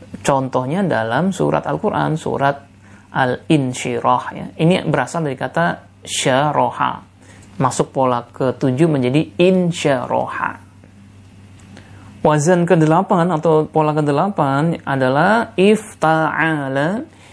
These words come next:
yafta'ilu, ifta'il, ifti'alan, mufta'ilun, mufta'alun. Ifta'ala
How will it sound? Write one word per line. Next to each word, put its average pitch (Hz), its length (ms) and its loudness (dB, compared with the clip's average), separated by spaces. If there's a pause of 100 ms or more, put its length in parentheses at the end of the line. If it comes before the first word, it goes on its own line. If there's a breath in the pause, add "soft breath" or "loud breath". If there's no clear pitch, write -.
(220 loud breath)
yafta'ilu, 151 1400 2 (240)
ifta'il, 180 1300 0 (400 loud breath)
ifti'alan, 135 1700 0
mufta'ilun, 147 1120 2 (240 loud breath)
mufta'alun. 120 960 -2 (640 loud breath)
Ifta'ala 127 1000 0